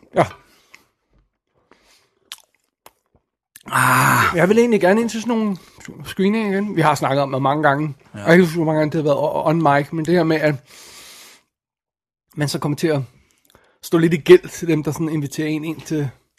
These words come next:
Speaker 2: Ja.
Speaker 1: til nogle screeninger. Det, det er meget rart at være independent.
Speaker 2: Og jeg har altså også prøvet at, at, altså sådan i en, i sådan en, øh,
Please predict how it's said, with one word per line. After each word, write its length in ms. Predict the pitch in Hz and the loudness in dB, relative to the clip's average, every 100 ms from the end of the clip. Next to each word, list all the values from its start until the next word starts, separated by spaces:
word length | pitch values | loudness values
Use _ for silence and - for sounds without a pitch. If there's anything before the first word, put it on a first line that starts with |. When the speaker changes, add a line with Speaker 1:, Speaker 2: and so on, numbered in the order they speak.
| - - - | -20 -20 -8
Speaker 2:
Ja. 140 | 127 120 - _ _ | -6 -6 -8 _ _
Speaker 1:
til 80 | 156 | -10
nogle 120 | 151 | -8
screeninger. 440 | - 156 156 165 | -2 0 0 -2
Det, 120 | 151 151 | -4 -2
det 60 | |
er 40 | 151 | 0
meget 180 | 156 | 2
rart 200 | 170 160 | 2 2
at 60 | 160 | 2
være 200 | 156 147 | 0 0
independent. 520 | 151 147 156 160 165 - _ - - - | -4 -4 -4 -2 -4 -8 _ -20 -20 -8
Speaker 2:
Og 100 | 135 | -2
jeg 100 | 135 | 0
har 80 | 147 | 2
altså 180 | 151 131 | 0 0
også 180 | 127 127 | -4 -2
prøvet 280 | 151 139 147 | 0 2 0
at, 140 | 143 | -2
at, 200 | - 135 - | -6 -6 -6
altså 280 | 139 135 123 | -8 -6 -6
sådan 280 | 131 127 127 | -6 -8 -10
i 140 | 156 135 | -8 -6
en, 140 | 139 | -8
i 160 | 175 135 | -8 -10
sådan 160 | 127 131 | -6 -6
en, 160 | 123 127 | -4 -6
øh, 220 | 123 | -10